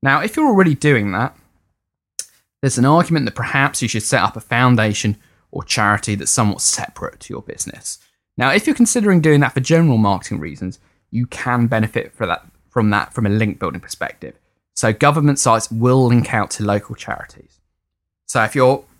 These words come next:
doing it for all the right reasons anyway, consider approaching government sites about linking to that charity. And of course, on your charity website, you're gonna mention yourself and link back to you. So you will benefit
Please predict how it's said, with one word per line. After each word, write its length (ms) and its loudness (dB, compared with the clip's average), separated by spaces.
doing 220 4
it 100 -4
for 140 4
all 140 2
the 100 6
right 220 6
reasons 380 4
anyway, 460 2
consider 380 2
approaching 600 0
government 400 2
sites 340 -2
about 180 -6
linking 320 -8
to 80 -20
that 160 -10
charity. 420 -8
And 160 2
of 80 -2
course, 240 2
on 120 2
your 100 2
charity 340 0
website, 440 2
you're 80 -4
gonna 180 0
mention 360 0
yourself 400 -2
and 100 -2
link 160 -8
back 200 -10
to 80 -16
you. 60 -14
So 120 -6
you 160 -2
will 100 -4
benefit 540 -4